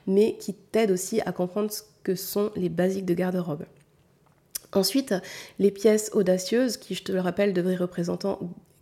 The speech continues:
représenter, pardon, dix pour cent de ta garde-robe, eh bien, ce sont des pièces fortes qui, vraiment, encore une fois, ajoutent,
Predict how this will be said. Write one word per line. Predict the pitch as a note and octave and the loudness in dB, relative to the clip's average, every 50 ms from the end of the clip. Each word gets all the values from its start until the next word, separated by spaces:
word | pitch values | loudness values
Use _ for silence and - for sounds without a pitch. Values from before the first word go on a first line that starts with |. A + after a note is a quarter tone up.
| _ - - | _ -4 -2
représenter, | G3 F#3+ G#3 G#3 G#3+ - A3 G#3 A3 G#3+ G#3+ A3 G#3 | 2 4 4 4 4 2 2 4 4 4 4 2 2
pardon, | G#3 F#3+ F#3 F3+ F3 F#3 F#3 F#3 - | 2 2 0 0 0 0 -2 -4 -6
dix | - F3 F3+ G#3+ C4+ | -8 -6 -2 -2 -2
pour | C4+ - - A#3 - | -2 -2 -6 -8 -8
cent | - - - A3+ A3 A3 A3 - - - - - - - - _ _ _ _ _ _ - | -8 -4 -2 0 0 0 -2 -8 -14 -20 -20 -20 -20 -20 -20 _ _ _ _ _ _ -8
de | F3+ F3 E3 F#3 G#3 G#3+ A3 A3 G#3+ G#3+ - | -6 -6 -2 0 2 4 4 4 2 2 0
ta | - E3+ | -2 -4
garde-robe, | E3 E3 F3+ F3+ F3+ F#3+ G3 G#3 G#3 A#3 C4 D#4 D4+ A3 G3 F#3+ F#3+ - - - - - - - _ - | 0 2 2 2 2 2 2 2 2 4 4 4 4 4 2 0 -2 -6 -14 -20 -20 -20 -20 -20 _ 2
eh | G3+ G3 | 2 2
bien, | F3+ G3 B3 C4 C#4+ D4 - - - - | 4 4 4 4 4 2 0 -4 -10 -12
ce | - - - G#3+ | -10 -6 -4 -4
sont | G#3 - - - A#3+ B3 B3 B3 A#3+ - - | -4 -4 -4 -2 0 0 0 0 -2 -4 -2
des | F#3+ F#3 G3 | 0 2 2
pièces | F#3+ G3 - - A#3 A#3 A3 - - - - - _ _ _ - | 0 0 -4 -2 0 0 0 0 -4 -6 -8 -12 _ _ _ -18
fortes | - - - - - A#3+ B3 - - - - - - - - - | -16 -14 -12 -2 0 0 0 0 -4 -10 -10 -10 -10 -10 -12 -16
qui, | - - G#3 A3 A3 - - - | -10 -6 -4 -4 -4 -4 -6 -8
vraiment, | F#3 G3+ G3 G3 G3+ G#3+ A3 | -6 -4 -4 -2 -2 -2 -2
encore | G#3 G3 G3 F#3+ F#3+ | -2 -2 -2 -2 -2
une | F#3 F#3 | -2 -2
fois, | F3+ - - - G#3 G#3 G#3+ G#3+ G#3+ - - - - - _ _ | -4 -6 -2 0 0 2 2 0 -2 -6 -10 -16 -20 -20 _ _
ajoutent, | - F#3+ G3 F#3+ F3+ G3+ G#3+ A3+ A3 - - - | 0 0 0 2 2 0 0 -2 -2 -6 -14 -16